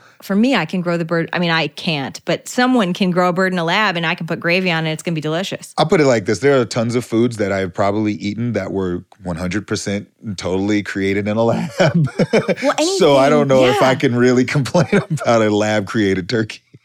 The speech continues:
Speaker 2: <laughs>
Speaker 1: Sure, there might be some acceptance barriers to future foods,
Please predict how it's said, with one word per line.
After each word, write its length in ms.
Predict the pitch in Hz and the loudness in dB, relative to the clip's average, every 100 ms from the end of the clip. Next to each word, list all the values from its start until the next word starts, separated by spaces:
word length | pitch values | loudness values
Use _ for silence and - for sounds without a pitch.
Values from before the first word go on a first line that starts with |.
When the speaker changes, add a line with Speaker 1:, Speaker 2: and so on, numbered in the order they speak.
| _ - | _ -10
Speaker 2:
<laughs> 80 | 147 - - - - _ _ _ _ _ _ _ - | -8 -8 -10 -12 -20 _ _ _ _ _ _ _ -12
Speaker 1:
Sure, 460 | - 339 302 285 | -6 -2 0 2
there 180 | 277 247 | 2 0
might 300 | 247 226 233 | 2 0 0
be 160 | 226 220 | -2 -2
some 240 | - 208 | 0 0
acceptance 680 | 196 - - 202 - 226 233 | 0 -2 -2 -2 0 0 0
barriers 600 | - 190 185 185 185 175 | 0 0 2 0 -2 -4
to 140 | - | -6
future 460 | 180 - 185 160 185 | -6 -2 -4 -2 -4
foods, 500 | 175 359 254 208 196 | -2 -2 2 0 -2